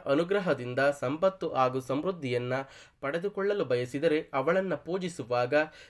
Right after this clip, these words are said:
ಕೆಂಪು ಬಣ್ಣದ ಬಟ್ಟೆಗಳನ್ನ ಧರಿಸಬೇಕೆಂಬುದನ್ನ ಗಮನದಲ್ಲಿಟ್ಟುಕೊಳ್ಳಿ. ಲಕ್ಷ್ಮೀ ದೇವಿಯು ಕೆಂಪು ಬಣ್ಣವನ್ನ ಅತ್ಯಂತ ಹೆಚ್ಚು ಇಷ್ಟಪಡುತ್ತಾಳೆ ಮತ್ತು ಅವಳು ಅದರಿಂದ ಪ್ರಸನ್ನಳಾಗಿ ತನ್ನ ಭಕ್ತರನ್ನ ಆಶೀ-, ಆಶೀರ್ವದಿಸುತ್ತಾಳೆ ಎನ್ನುವ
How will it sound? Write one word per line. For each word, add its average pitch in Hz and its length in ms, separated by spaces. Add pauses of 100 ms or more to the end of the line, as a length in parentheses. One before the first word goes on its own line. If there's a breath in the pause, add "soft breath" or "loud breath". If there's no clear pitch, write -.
(100)
ಕೆಂಪು - 380
ಬಣ್ಣದ 127 420
ಬಟ್ಟೆಗಳನ್ನ 185 680
ಧರಿಸಬೇಕೆಂಬುದನ್ನ 131 1040
ಗಮನದಲ್ಲಿಟ್ಟುಕೊಳ್ಳಿ. 127 1080 (500 loud breath)
ಲಕ್ಷ್ಮೀ 160 380
ದೇವಿಯು 160 540
ಕೆಂಪು 170 360
ಬಣ್ಣವನ್ನ 127 520
ಅತ್ಯಂತ 156 640
ಹೆಚ್ಚು 160 600
ಇಷ್ಟಪಡುತ್ತಾಳೆ 123 1200
ಮತ್ತು 202 420
ಅವಳು 190 300
ಅದರಿಂದ 175 440
ಪ್ರಸನ್ನಳಾಗಿ 147 1080 (220 loud breath)
ತನ್ನ 196 220
ಭಕ್ತರನ್ನ 185 640
ಆಶೀ-, 160 500
ಆಶೀರ್ವದಿಸುತ್ತಾಳೆ 131 1000
ಎನ್ನುವ 165 420